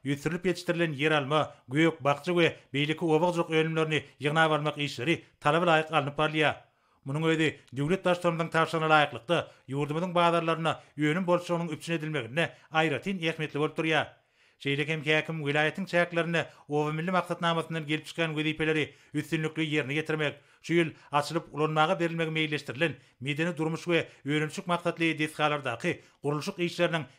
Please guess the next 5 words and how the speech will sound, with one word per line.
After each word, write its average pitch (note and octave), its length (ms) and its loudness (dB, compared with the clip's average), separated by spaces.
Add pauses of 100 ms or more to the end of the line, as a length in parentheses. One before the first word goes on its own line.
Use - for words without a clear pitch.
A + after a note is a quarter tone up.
depginlerini D#3 640 -2
ýokarlandyrmak E3 560 -2
boýunça D#3 400 -2 (240)
alnyp D3 340 2
barlýan D#3+ 380 2